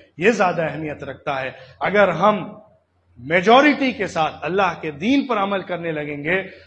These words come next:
तो खुदा की कसम, कोई ताकत उससे मना नहीं कर सकती है, न रोकने की ताकत रखती है। लेकिन जब हम अल्लाह के दीन को रौंदेंगे अपने पैर के नीचे, तो अल्लाह ऐसे लोग मुसल्लत करेगा जो हमसे उस हक को भी छीन लेंगे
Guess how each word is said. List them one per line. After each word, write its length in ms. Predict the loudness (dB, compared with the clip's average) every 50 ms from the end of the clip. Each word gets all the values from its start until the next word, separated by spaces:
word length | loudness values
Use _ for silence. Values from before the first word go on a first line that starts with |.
| _ _ -12
तो 160 | -12 -10 -10
खुदा 220 | -4 -2 0 0 0
की 160 | -2 -6 -10
कसम, 500 | -8 -8 -10 -8 -8 -8 -10 -12 -10 -2 2
कोई 240 | 4 6 6 4
ताकत 440 | 4 4 2 2 2 2 -2 -4 -4 -6
उससे 240 | -10 -12 -10 -10 -8
मना 240 | -8 -8 -8 -6 -6
नहीं 200 | -6 -8 -8 -6
कर 140 | -8 -8
सकती 380 | -8 -8 -12 -12 -12 -10 -6 -4
है, 440 | -2 -2 -2 -2 -4 -8 -16 -16 -16 -12
न 60 | -10 -6
रोकने 420 | -4 -4 -4 -6 -6 -10 -12 -10
की 100 | -12 -12
ताकत 400 | -10 -8 -8 -8 -8 -10 -12 -10 -10
रखती 320 | -10 -10 -10 -10 -6 -2
है। 160 | 0 0 0 0 -2 -6 -14 -14 -12 -10
लेकिन 240 | -8 -6 -6 -4 0
जब 220 | 0 0 0 0
हम 500 | -2 0 2 2 4 4 2 0 0 0
अल्लाह 320 | 0 0 0 0 0 -2
के 220 | -4 -6 -8 -10 -10
दीन 420 | -8 -6 -4 -2 0 0 -2 -2
को 160 | -2 -4 -2
रौंदेंगे 500 | 0 0 0 0 0 -2 -2 -2 -2 -2
अपने 260 | -4 -4 -4 -6 -8 -6
पैर 240 | -4 -2 -2 -2
के 180 | -2 -4 -6 -6
नीचे, 360 | -6 -8 -6 -4 -4 -4 -4 -4 -8 -14 -20 -20 -12 _
तो 60 | -4 -2
अल्लाह 320 | 0 2 2 2 2 2
ऐसे 240 | 0 -4 -6 -8 -6
लोग 280 | -6 -6 -6 -8 -10
मुसल्लत 520 | -14 -4 0 2 4 6 6 6 4 4 2 0
करेगा 680 | 2 4 4 6 6 6 6 4 2 -2 -10 -14 -18 -16 -14
जो 60 | -12
हमसे 420 | -10 -8 -8 -8 -10 -12 -12 -12 -12
उस 340 | -10 -12 -14 -14 -12 -2 2
हक 180 | 2 2 2 2
को 100 | 0 2
भी 140 | 2 2 -2
छीन 280 | -6 -6 -6 -6 -4 -4
लेंगे 420 | -2 -2 -2 0 2 2 2 0